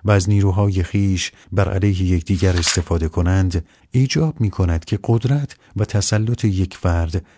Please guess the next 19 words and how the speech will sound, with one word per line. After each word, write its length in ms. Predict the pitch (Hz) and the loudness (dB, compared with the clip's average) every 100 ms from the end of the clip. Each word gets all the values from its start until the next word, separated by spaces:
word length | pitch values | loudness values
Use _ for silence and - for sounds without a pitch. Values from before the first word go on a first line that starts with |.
| - | -6
و 120 | 98 | -4
گروه 420 | 92 117 120 143 - | -2 0 0 0 0
به 80 | 113 | -2
گونه‌ای 400 | 98 113 131 139 | 2 2 2 0
نباشد 560 | 139 104 85 87 82 | 0 -2 -2 -4 -4
که 240 | - 90 78 _ - | -4 -4 -4 _ -4
قدرت 440 | 113 104 127 127 120 | 0 2 2 0 -2
و 40 | |
اختیار 600 | 104 - - 101 120 117 | -4 -4 -4 0 0 0
از 160 | 104 - | -4 -2
گروه‌ها 560 | 104 95 85 110 131 135 - - | 0 0 0 0 0 0 -8 -2
و 60 | 117 | 0
افراد 440 | 101 - 101 82 | 0 0 -2 0
دیگر 320 | 80 78 78 | -2 -2 -2
سلب 440 | 82 - 104 120 113 | -2 -2 0 -2 -4
شود، 480 | - 82 73 73 - _ _ | -4 -2 -2 -8 -12 _ _
به 100 | 127 | -4
گونه‌ای 320 | 131 139 127 110 | 0 2 2 0
که 280 | - 107 | 0 -2